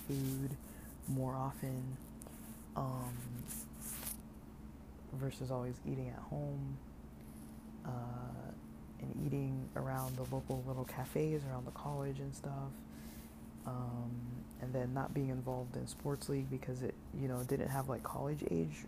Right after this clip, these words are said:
ranges too much. I think only the women's soccer did, so I played women's soccer all the way till, um, my first year of grad school, but it was only once, it, the season wasn't, like,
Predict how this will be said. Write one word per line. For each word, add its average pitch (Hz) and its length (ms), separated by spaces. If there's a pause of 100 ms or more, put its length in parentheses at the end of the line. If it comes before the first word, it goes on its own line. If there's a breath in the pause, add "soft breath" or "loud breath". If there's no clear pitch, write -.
ranges 165 500
too 170 140
much. 170 240 (880 loud breath)
I - 40
think 165 220
only 147 220
the 139 100
women's 139 420
soccer 160 340
did, 156 360
so - 120
I 131 60
played 139 320
women's 135 320
soccer 131 540
all 135 140
the 135 180
way 135 260
till, 131 500 (840 loud breath)
um, 123 340 (1900)
my 127 200 (340)
first 139 300
year 139 120
of 131 80
grad 131 320
school, 131 340 (520 loud breath)
but 135 420 (120)
it 147 80
was 147 160
only 147 300
once, 131 400
it, 139 100 (400)
the 139 60
season 139 380
wasn't, 127 260
like, - 200